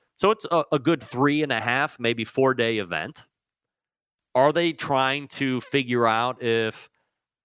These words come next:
having a portion or, or opening it up to a general consumer, a person like me? Now, I,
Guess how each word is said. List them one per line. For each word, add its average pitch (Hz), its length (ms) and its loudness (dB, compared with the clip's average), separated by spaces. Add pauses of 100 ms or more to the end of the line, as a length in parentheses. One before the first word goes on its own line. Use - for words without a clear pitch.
having 139 440 0
a 127 140 0
portion 127 640 -2
or, 113 160 0
or 117 300 0
opening 131 400 2
it 117 120 0
up 117 240 0
to 120 300 -2
a 117 140 0
general 127 520 0
consumer, 117 840 -2 (240)
a 123 80 2
person 143 360 2
like 104 280 -2
me? 98 380 -4 (1120)
Now, 123 160 4
I, 135 60 2